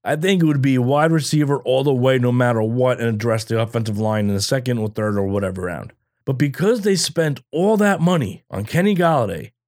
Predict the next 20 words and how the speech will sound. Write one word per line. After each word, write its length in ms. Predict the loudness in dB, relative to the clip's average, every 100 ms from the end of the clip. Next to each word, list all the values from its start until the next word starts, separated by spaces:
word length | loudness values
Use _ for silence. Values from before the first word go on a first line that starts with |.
| _ -14
still 380 | -2 2 4
have 240 | 2 0 0
Shepard, 520 | 0 -2 -2 -12 -14 _ _ _ _ _ _ _
Slayton, 680 | -10 -2 2 2 2 -4 -8 _ _ _ _ _
they 120 | -2
still 400 | -2 -2 2 2
have 360 | 2 0 2 2
a 100 | 0
good 440 | 2 2 2 0 0
receiving 540 | -2 0 0 2 0
corps. 420 | -2 -6 -10 -18 _ _ _ -4
You 140 | 0
need 320 | 2 2 2 0
to 120 | 0
protect 680 | -2 -4 0 0 0 -6 -20 -8
Daniel 640 | 0 2 4 2 2 -2 -4
Jones. 540 | -2 0 0 -4 -12 -20 _ _ _ _ _ _ _ _ _ -4
You 120 | 0
need 360 | 2 2 2
to. 260 | -2 -6